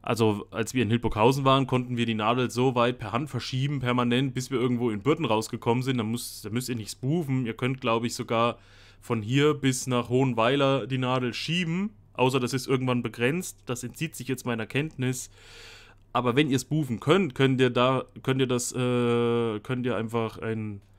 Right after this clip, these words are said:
könnt ihr das für einen guten Zweck nutzen. Jetzt soll ich nämlich ein Foto machen von dem Pokestop, drücke weiter. Und ganz automatisch, weil ich, äh, diese Gallery Cam drauf hab, zeigt es mir jetzt die Fotos, die ich auf dem Handy hab. Ich hab mir die vorhin rübergeschickt.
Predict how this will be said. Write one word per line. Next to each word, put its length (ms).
könnt 160
ihr 80
das 160
für 60
einen 200
guten 320
Zweck 400
nutzen. 640
Jetzt 160
soll 120
ich 80
nämlich 300
ein 220
Foto 300
machen 280
von 120
dem 100
Pokestop, 560
drücke 260
weiter. 520
Und 80
ganz 240
automatisch, 920
weil 360
ich, 500
äh, 380
diese 580
Gallery 420
Cam 340
drauf 360
hab, 260
zeigt 240
es 140
mir 100
jetzt 180
die 60
Fotos, 480
die 100
ich 100
auf 100
dem 140
Handy 240
hab. 220
Ich 100
hab 80
mir 100
die 100
vorhin 260
rübergeschickt. 800